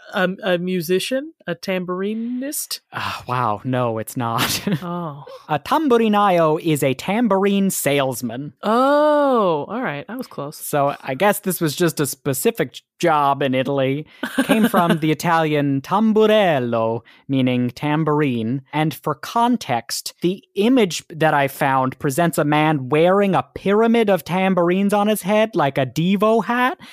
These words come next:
Speaker 2: And I'm just gonna
Speaker 1: <laughs>
Speaker 2: grab that image real quick to show you, 'cause it is, wow.
Speaker 1: Oh my gosh,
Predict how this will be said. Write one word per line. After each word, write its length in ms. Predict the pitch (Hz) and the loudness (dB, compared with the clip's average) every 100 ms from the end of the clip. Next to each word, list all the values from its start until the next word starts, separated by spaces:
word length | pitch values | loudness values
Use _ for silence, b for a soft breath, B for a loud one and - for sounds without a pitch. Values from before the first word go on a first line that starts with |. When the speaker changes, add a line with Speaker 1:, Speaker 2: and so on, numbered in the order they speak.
| B B | B B
Speaker 2:
And 160 | 254 262 | 0 2
I'm 100 | 170 | 2
just 200 | - 392 | 4 4
gonna 160 | 175 | 2
Speaker 1:
<laughs> 40 | 135 | 2
Speaker 2:
grab 340 | 160 147 151 | 2 2 2
that 180 | 147 143 | 2 2
image 300 | 147 143 131 | 2 0 0
real 220 | 143 139 | 0 0
quick 340 | 131 - 131 - | 0 -4 -4 -4
to 100 | 127 | -8
show 260 | - 135 123 | -2 0 0
you, 120 | 117 | -2
'cause 260 | - 127 117 | -4 -6 -4
it 200 | 190 175 | 0 2
is, 360 | 135 117 107 - _ _ _ _ _ - | 4 0 -2 -10 _ _ _ _ _ -16
wow. 580 | 123 131 113 98 90 98 - _ - | -4 0 0 -2 -4 -8 -20 _ -2
Speaker 1:
Oh 220 | 214 233 | 2 2
my 160 | 214 190 | 0 -2
gosh, 540 | 170 233 233 - - | 0 0 0 -2 -8